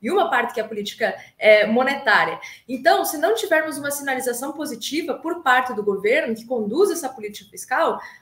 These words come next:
a situação do Banco Central fica muito mais difícil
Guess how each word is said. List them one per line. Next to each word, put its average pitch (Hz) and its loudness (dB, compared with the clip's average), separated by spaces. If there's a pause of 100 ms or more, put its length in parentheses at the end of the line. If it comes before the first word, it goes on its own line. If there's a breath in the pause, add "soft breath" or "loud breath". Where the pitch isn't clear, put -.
(120)
a 440 6
situação 330 -2
do 294 -8
Banco 269 -4
Central 262 -4
fica 466 -2
muito 349 -2
mais 440 2
difícil 339 0